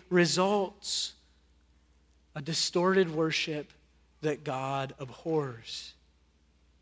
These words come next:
But now we must consider, lastly,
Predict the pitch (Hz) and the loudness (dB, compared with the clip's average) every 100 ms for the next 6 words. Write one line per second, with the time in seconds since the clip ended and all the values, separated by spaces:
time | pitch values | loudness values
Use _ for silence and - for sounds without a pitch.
0 | _ _ _ _ _ _ _ _ _ _ | _ _ _ _ _ _ _ _ _ _
1 | - 151 160 175 180 175 - - 175 - | -4 0 2 4 4 2 0 -2 -2 -2
2 | 160 143 143 139 147 156 151 - - 123 | -2 -2 -4 -4 0 0 2 -2 -2 -6
3 | 123 | -10